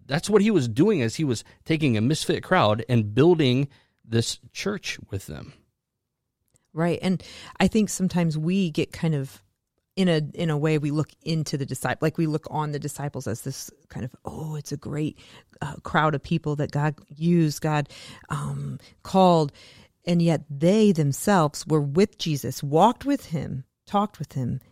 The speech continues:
Speaker 2: He taught them. And yet even then we see their lack of faith, lack of hope, lack of those things. And so even in our nature, we have that too.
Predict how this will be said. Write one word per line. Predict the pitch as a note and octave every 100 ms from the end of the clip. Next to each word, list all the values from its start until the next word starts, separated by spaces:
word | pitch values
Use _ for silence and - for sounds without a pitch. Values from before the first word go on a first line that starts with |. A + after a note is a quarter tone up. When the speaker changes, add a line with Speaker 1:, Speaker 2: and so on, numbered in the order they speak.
| _
Speaker 2:
He | E3+
taught | E3 - G3+ G#3 -
them. | C3 A#2 -
And | E3+
yet | E3 - -
even | F#3 F3 E3
then | E3+ D3
we | C#3 C#3+
see | - - E3 D#3+
their | C#3+ D3 D3 C#3 - -
lack | D3+ D#3 F3+
of | D3 -
faith, | - C3+ -
lack | D3+ F3 F3
of | C#3+
hope, | - C3+ C3
lack | B2 D3+ -
of | G3+
those | F3 -
things. | A#3+ G#3 -
And | G3+
so | F#3+ A3 F#3+
even | - B3+ C#4
in | B3+ A3 -
our | G3 A#3 G#3+ E3+ E3 - _ _ _ _ _ _ -
nature, | E3+ B3 C#4 D#3 C3+ C#3+ _ _
we | F3 G3+
have | E3
that | C#3+ -
too. | - D3